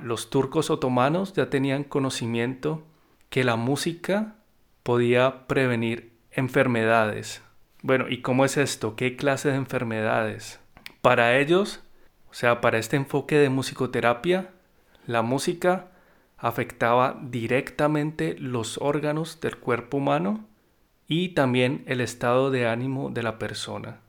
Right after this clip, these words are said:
O sea, la música tenía un efecto tanto físico, eh, fisiológico, como también mental. Entonces podemos decir que el paciente recibía la música,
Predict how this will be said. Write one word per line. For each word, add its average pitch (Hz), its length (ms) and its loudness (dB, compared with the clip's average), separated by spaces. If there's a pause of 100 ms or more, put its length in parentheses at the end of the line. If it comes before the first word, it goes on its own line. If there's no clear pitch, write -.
(460)
O - 40 -20
sea, 127 260 2
la 113 140 2
música 131 680 -2 (280)
tenía 117 200 0
un 120 80 2
efecto 143 720 -2 (440)
tanto 120 640 -2 (320)
físico, 180 880 -2 (560)
eh, 107 260 -4
fisiológico, 135 1000 0 (240)
como 135 260 2
también 120 720 -2 (160)
mental. 127 640 -2 (720)
Entonces 131 640 2
podemos 143 440 0
decir 135 520 -2 (400)
que 135 100 2
el 123 120 2
paciente 139 800 0 (340)
recibía 123 680 0
la 135 100 4
música, 165 640 -4